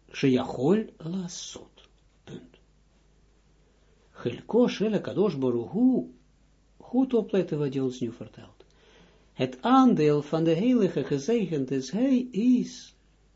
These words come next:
lismoch et aoniim, te verblijden de armen. Kefi ma sheyachol lasot,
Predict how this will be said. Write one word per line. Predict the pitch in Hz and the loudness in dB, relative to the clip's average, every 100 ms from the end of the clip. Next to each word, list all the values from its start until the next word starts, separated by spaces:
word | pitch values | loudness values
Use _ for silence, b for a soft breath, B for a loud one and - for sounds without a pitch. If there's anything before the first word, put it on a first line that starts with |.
| _ _ _ _ - | _ _ _ _ -10
lismoch | 139 151 160 - 233 269 254 247 | -4 -2 -4 2 6 8 8 6
et | 247 247 | 2 4
aoniim, | 240 240 247 247 240 - - _ _ _ _ _ _ _ _ _ _ _ _ _ _ _ _ | 4 4 4 4 2 -2 -12 _ _ _ _ _ _ _ _ _ _ _ _ _ _ _ _
te | - 160 | -4 0
verblijden | 165 139 127 185 247 254 240 226 220 - _ _ _ _ _ _ _ _ _ | 2 2 4 2 4 4 2 -2 -4 -12 _ _ _ _ _ _ _ _ _
de | - 208 | -4 -2
armen. | 240 233 135 - - - _ _ _ _ _ _ _ _ _ _ - | 0 0 -2 -6 -16 -20 _ _ _ _ _ _ _ _ _ _ -4
Kefi | 135 127 127 | -2 0 0
ma | 117 113 139 | 0 -2 -4
sheyachol | - 135 123 98 - 117 160 | -2 -2 -2 -2 -8 -4 -4
lasot, | 175 190 196 - 240 196 | -2 -4 -6 -4 -4 -4